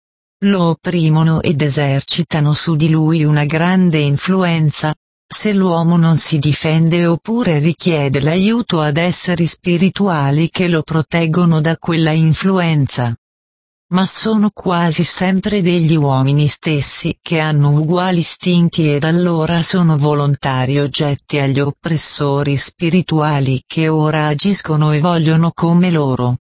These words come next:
Dio avverte gli uomini da tali seduttori spirituali, ed egli dà loro il consiglio di rifugiarsi sempre in lui e chiedere protezione ed aiuto.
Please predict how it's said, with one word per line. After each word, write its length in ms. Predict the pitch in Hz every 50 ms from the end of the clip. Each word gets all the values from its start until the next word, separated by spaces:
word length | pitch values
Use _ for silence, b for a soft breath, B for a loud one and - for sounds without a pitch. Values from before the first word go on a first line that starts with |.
| _ _ _ _ _ _ _ _ _ _ _
Dio 440 | 175 165 156 190 214 220 220 208 190
avverte 680 | 175 160 147 143 156 143 139 139 - - - 156 151
gli 160 | 151 143 165
uomini 560 | 156 147 139 135 131 135 139 139 143 143 147
da 160 | 139 156 160
tali 380 | - - - 170 160 156 156 151
seduttori 840 | - - 160 143 131 151 139 - _ _ - 147 143 143 139 139
spirituali, 1040 | 131 - - - _ 180 175 170 175 190 - - 202 208 180 160 147 147 151 165 185 - - _ _ _ _ _
ed 220 | - 185 185 156
egli 240 | 185 185 180 175 202
dà 180 | 170 165 160 151
loro 360 | 143 151 156 156 156 160 160
il 160 | 160 160 151
consiglio 640 | - - 180 180 - - - 220 208 180 175 160 151
di 160 | 147 165 165
rifugiarsi 840 | 156 160 147 - - 180 170 151 185 165 151 156 160 - - - 208
sempre 540 | - - - 208 190 180 170 160 - 156 151
in 240 | 143 143 139 143 147
lui 320 | 151 156 151 151 165 160
e 80 | 143 -
chiedere 640 | - - 170 151 143 139 135 143 143 147 165 170 -
protezione 920 | _ - 214 208 - - 208 - - - - 135 127 123 131 147 156 156
ed 100 | 165 165
aiuto. 680 | 165 151 160 170 160 147 123 120 123 - - 127 127